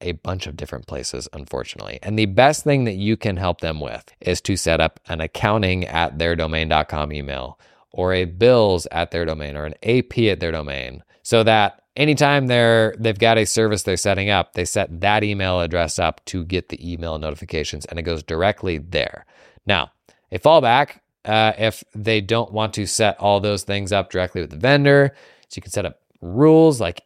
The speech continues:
email inbox rules for wherever those emails are going to redirect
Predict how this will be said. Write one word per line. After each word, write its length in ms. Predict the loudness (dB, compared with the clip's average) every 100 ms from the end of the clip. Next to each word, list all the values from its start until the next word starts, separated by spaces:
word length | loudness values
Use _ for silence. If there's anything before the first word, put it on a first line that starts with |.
| -6
email 360 | 0 2 4
inbox 540 | 2 4 6 4 2 -2
rules 420 | 2 4 2 0
for 460 | -2 0 0 0 -4
wherever 580 | -4 -2 0 0 -2
those 260 | -2 -2 -2
emails 340 | -4 -4 -4
are 100 | -4
going 420 | -6 -2 -2 -2 -6
to 180 | -8 -6
redirect 580 | -6 -4 -4 -4 -6